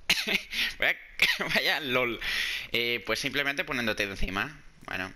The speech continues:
oye, eh, un arreglo bastante decente. Bastante cómodo, por cierto, ¿eh? Vale, siguiente.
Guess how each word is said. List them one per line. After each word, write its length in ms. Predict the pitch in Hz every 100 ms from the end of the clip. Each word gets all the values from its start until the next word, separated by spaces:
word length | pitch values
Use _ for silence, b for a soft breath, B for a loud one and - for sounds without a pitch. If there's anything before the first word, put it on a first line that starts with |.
| -
oye, 280 | 110 104 107
eh, 280 | 101 127 -
un 140 | 190
arreglo 500 | 185 175 185 196 185
bastante 380 | 135 - 131 156
decente. 580 | 117 95 107 104 - - -
Bastante 320 | - 160 165
cómodo, 340 | 113 95 90
por 140 | - -
cierto, 340 | 104 87 82
¿eh? 100 | 101 - - - - - - - - - -
Vale, 260 | 90 82 -
siguiente. 560 | 120 131 110 92 80